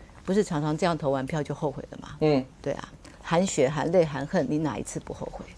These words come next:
Speaker 2: 可是同样的逻辑啊，
Speaker 1: 嗯。
Speaker 2: 就是说你为什么要含血、含泪、含恨？刚才光晴问的那个姓氏的问题，其实那个姓氏会一直被放大。说实话，在现在二十一世纪的台湾，你还会去放大这个东西，你也会觉得匪夷所思。可是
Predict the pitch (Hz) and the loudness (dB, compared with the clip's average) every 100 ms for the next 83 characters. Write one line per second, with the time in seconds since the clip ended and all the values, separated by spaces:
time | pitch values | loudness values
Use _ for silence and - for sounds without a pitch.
0 | - - - 151 - 175 117 175 165 117 | -20 -20 -2 2 2 2 4 4 6 6
1 | 110 110 104 101 104 196 214 117 135 214 | 6 4 2 2 4 4 4 4 4 4
2 | 139 156 127 143 95 104 143 117 92 117 | 4 4 2 2 0 4 4 2 0 0
3 | 90 196 202 120 165 160 113 139 110 117 | 2 4 4 4 2 0 2 2 2 2
4 | 123 - - 131 - 131 101 110 92 - | 0 2 2 2 2 2 4 4 2 -6
5 | - - - - - 262 320 - 269 226 | -14 -16 -20 -10 2 6 6 6 4 6
6 | 233 247 - 262 - 139 190 - 160 147 | 6 6 6 4 6 8 8 8 6 6
7 | 135 - - 254 - 202 - 240 202 226 | 4 4 4 6 6 4 6 6 6 6
8 | 202 156 - - - - - 269 202 220 | 8 6 4 -8 -20 0 4 6 6 4
9 | 240 214 160 135 151 - 165 247 240 214 | 4 6 6 8 6 6 6 6 6 6
10 | 233 208 180 196 151 160 160 165 143 110 | 6 6 6 8 8 8 6 8 8 8
11 | 147 131 123 107 110 - - 113 196 381 | 6 6 6 6 4 2 4 4 6 6